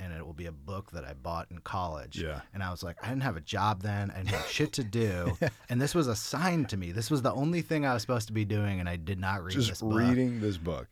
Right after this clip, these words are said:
Speaker 1: Yeah,
Speaker 2: Yeah.
Speaker 1: I, I just, I, I'm, I don't have a great work ethic, and, uh, and, and I like,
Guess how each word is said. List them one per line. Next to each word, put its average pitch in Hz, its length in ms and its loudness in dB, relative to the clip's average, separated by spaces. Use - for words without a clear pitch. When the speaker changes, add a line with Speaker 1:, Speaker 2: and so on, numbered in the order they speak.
Speaker 1:
Yeah, 127 200 4
Speaker 2:
Yeah. 98 240 2
Speaker 1:
I, 107 500 0
I 98 240 0
just, 90 460 -6
I, 92 260 -4
I'm, 95 240 -4
I 92 60 -4
don't 92 140 -2
have 90 140 -2
a 82 40 -6
great 82 240 -10
work 69 260 -16
ethic, 65 460 -14
and, 67 220 -14
uh, 62 420 -14
and, 95 200 -8
and 95 160 -6
I 95 100 -4
like, 110 340 -2